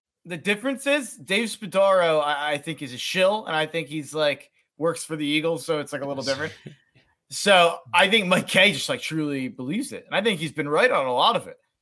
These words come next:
Speaker 1: So I think he, like, but the, he, the, the narrative's very good for Howard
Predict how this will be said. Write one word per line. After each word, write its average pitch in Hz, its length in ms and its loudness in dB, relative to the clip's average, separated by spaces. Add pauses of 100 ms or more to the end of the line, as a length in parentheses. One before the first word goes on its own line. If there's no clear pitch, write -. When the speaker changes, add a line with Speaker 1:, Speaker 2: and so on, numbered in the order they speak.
Speaker 1:
So 185 140 0
I 170 120 4
think 202 200 -2
he, 202 200 -2
like, 165 240 -2
but 175 140 -2
the, 156 120 -2
he, 147 360 -10
the, 131 200 -10 (100)
the 143 100 -8
narrative's 160 380 2
very 120 220 -4
good 156 260 -2 (120)
for 110 120 -10
Howard 120 380 -4